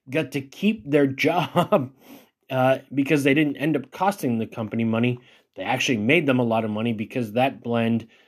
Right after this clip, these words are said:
uh, became a highly sought after. I don't even think you can order that right now. Um, and they were able to charge a premium price. Uh, and it was in those same bottles as, like, the Rare Breed and the Kentucky Spirit. I've had a few bottles of it.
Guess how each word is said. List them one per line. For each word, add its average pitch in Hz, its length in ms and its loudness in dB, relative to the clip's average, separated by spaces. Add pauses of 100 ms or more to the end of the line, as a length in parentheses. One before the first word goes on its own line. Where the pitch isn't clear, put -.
(160)
uh, 95 220 -12
became 110 400 -2
a 98 220 -6
highly 139 380 2
sought 120 280 0
after. 110 300 -4
I 117 140 0
don't 143 120 2
even 123 160 0
think 123 160 -4
you 120 80 -4
can 110 180 -8 (120)
order 139 300 2
that 110 300 -2
right 113 300 -4
now. 107 420 -4 (580)
Um, 98 460 -4 (1000)
and 151 200 2
they 127 140 2
were 135 220 0
able 120 200 -2
to 120 60 -4
charge 113 300 -6
a 107 60 -8
premium 107 420 -6
price. 98 460 -8 (380)
Uh, 104 180 -4
and 107 100 -4
it 120 60 0
was 113 180 0
in 120 120 4
those 110 200 0
same 117 240 0
bottles 107 380 0
as, 95 140 -8
like, 104 240 -6
the 104 160 -6
Rare 104 260 -2
Breed 101 340 -4
and 101 120 -4
the 101 40 -4
Kentucky 101 420 -8
Spirit. 127 480 2 (580)
I've 139 160 0
had 143 280 4
a 143 80 -8
few 151 160 0
bottles 147 300 2
of 151 100 2
it. 151 180 -2